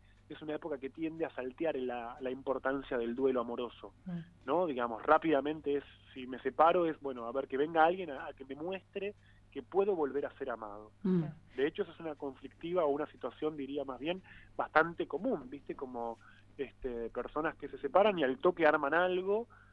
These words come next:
Speaker 1: ¿no? Y que después de un tiempo no funciona, la pasan mal ellos, la pasa mal la, la persona con la que están, porque le hicieron creer que iba a estar todo bien y no está todo bien,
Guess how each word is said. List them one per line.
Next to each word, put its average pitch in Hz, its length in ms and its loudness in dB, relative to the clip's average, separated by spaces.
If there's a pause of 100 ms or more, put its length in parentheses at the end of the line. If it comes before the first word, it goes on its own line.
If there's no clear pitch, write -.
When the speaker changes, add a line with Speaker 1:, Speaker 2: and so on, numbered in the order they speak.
(140)
Speaker 1:
¿no? 196 140 -2
Y 220 60 -4
que 165 120 -6
después 269 280 -6
de 175 60 -6
un 156 100 -14
tiempo 196 280 -6
no 147 120 -4
funciona, 160 640 0
la 123 80 -8
pasan 143 280 -8
mal 135 200 -4
ellos, 156 340 -2
la 123 100 0
pasa 143 200 0
mal 139 160 -2
la, 127 160 0
la 123 160 -4
persona 135 340 -4
con 120 140 -10
la 120 100 -10
que 131 80 -18
están, 160 440 8
porque - 200 -16
le 117 80 -20
hicieron 131 240 -14
creer 123 200 -12
que 131 80 -14
iba 117 40 -10
a - 40 -14
estar 131 160 -4
todo 131 180 -8
bien 143 140 -6
y 131 40 -14
no 131 100 -12
está 123 140 -4
todo 127 260 -4
bien, 175 440 4